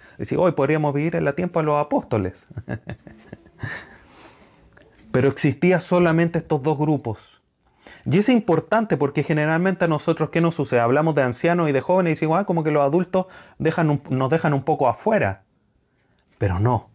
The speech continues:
es necesario esta explicación y por eso hago este paréntesis necesario, para comprender que cuando Pablo está desarrollando toda esta idea en el capítulo dos,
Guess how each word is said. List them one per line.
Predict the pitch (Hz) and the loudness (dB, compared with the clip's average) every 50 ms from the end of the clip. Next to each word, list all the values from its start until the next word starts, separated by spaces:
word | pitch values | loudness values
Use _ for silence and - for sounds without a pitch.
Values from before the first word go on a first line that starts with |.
| _ - - - - - | _ -20 -20 -20 -12 -4
es | - 131 | 0 2
necesario | 156 151 143 139 127 - 156 151 147 131 123 | 2 4 4 2 0 2 2 2 2 2 0
esta | 117 - 127 | 0 0 -4
explicación | 117 - 123 113 113 110 107 - 123 117 113 | -4 -4 -4 -2 -2 -2 -2 -2 -4 -4 -2
y | 110 | -2
por | 104 113 110 | -2 0 0
eso | 120 117 - 123 | 0 0 0 0
hago | 123 123 123 | 0 0 0
este | 110 - 113 | 0 -2 -2
paréntesis | 104 110 110 113 113 110 - 101 - 113 101 | 0 0 0 0 0 -2 -4 -4 -2 -2 -2
necesario, | 98 95 95 - 92 - - 98 92 95 90 - _ _ _ _ _ _ _ _ _ _ _ _ | -2 -2 -2 -4 -6 -4 -4 -4 -4 -4 -6 -10 _ _ _ _ _ _ _ _ _ _ _ _
para | - 107 107 117 113 | -2 0 0 0 2
comprender | 113 120 113 110 - 117 113 113 117 131 127 - | 2 0 0 0 2 0 0 2 2 0 0 0
que | - 113 | -2 -4
cuando | - 117 120 117 113 107 110 101 98 - _ | 0 0 0 0 2 2 0 -2 -2 -6 _
Pablo | - 147 160 165 160 156 | -2 0 0 2 2 2
está | 139 113 - 151 151 | 0 0 0 0 0
desarrollando | 143 139 - - 131 127 123 123 131 139 139 131 120 113 - | 0 -2 -2 -4 -2 -2 0 2 2 0 0 0 -2 -2 -2
toda | - - 165 185 196 190 | -2 0 0 2 2 0
esta | 180 - 165 | 0 0 0
idea | 156 156 139 143 123 107 98 - - - - - - | 0 2 2 2 2 2 0 -2 -6 -18 -20 -12 -6
en | 117 120 | -2 -2
el | 123 117 | -2 -2
capítulo | - 120 117 - 143 139 151 143 135 131 | -2 -4 -2 -2 0 0 2 0 2 2
dos, | 123 139 160 185 - - | 2 0 0 0 -2 -8